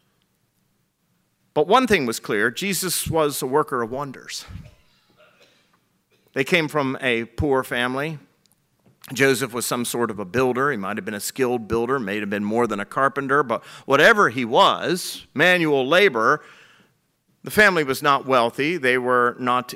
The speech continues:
influential. And the brothers are thinking, "Hey, I don't know wh-, who he is or what he is or what he's up to, but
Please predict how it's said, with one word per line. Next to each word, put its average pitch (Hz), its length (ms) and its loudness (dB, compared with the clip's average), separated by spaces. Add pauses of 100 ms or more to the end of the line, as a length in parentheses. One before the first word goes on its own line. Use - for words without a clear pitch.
influential. 139 880 -2 (1080)
And 131 60 -12
the 131 40 -10
brothers 170 340 2
are 156 60 -4
thinking, 160 360 -4
"Hey, 214 360 0 (1040)
I 143 100 2
don't 196 100 6
know 165 120 4
wh-, 175 160 4
who 240 160 4
he 143 160 4
is 160 220 4
or 123 100 2
what 226 180 6
he 156 140 2
is 151 260 2
or 127 60 0
what 170 160 2
he's 190 160 0
up 254 220 2
to, 156 160 0
but 156 260 0